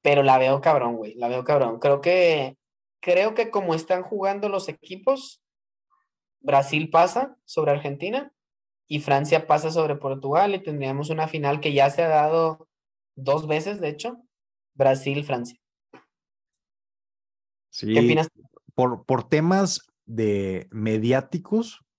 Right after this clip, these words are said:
Speaker 2: la final Messi-Ronaldo estaría, no mames, increíble, güey. O sea, sería,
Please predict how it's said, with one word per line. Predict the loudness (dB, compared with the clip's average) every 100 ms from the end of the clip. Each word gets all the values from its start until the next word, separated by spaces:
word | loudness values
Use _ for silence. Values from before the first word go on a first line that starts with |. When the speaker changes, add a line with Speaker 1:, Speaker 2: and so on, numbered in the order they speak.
| _ _ -6
Speaker 2:
la | -4 -2
final | -4 -2 0 2 2 0
Messi-Ronaldo | -2 -2 0 -2 0 0 0 -2 -2 0 0
estaría, | -2 -4 -8 -8
no | -8
mames, | -8 -8 -6 -4
increíble, | -4 -6 -6 -6 -2 -2 -4 -6
güey. | -10 -10
O | -10
sea, | -10 -10
sería, | -6 -4 -2 0 0 -4 -8